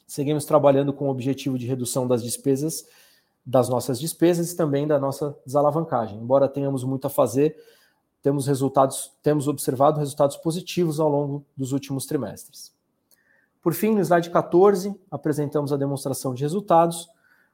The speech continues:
onde eu vou destacar aqui as principais variações e o-, os impactos do período. Nós registramos um lucro bruto ajustado de trinta e três vírgula quatro milhões no terceiro trimestre e de cinquenta e quatro vírgula nove milhões no acumulado do ano.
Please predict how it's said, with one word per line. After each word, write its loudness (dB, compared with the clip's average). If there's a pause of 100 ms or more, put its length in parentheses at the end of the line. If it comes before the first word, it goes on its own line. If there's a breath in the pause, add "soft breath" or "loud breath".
onde 0
eu 2
vou 2
destacar 0
aqui -2
as -2
principais 0
variações 0
e 0
o-, -2 (240)
os -4
impactos 2
do -6
período. -2 (680 soft breath)
Nós 4
registramos 4
um 4
lucro 2
bruto 2
ajustado 4
de -2
trinta -4
e -2
três 0
vírgula 0
quatro -2
milhões -2
no -10
terceiro -8
trimestre -6
e -10
de -10
cinquenta -6
e -2
quatro 0
vírgula 0
nove 0
milhões -2
no -6
acumulado 0
do -2
ano. -6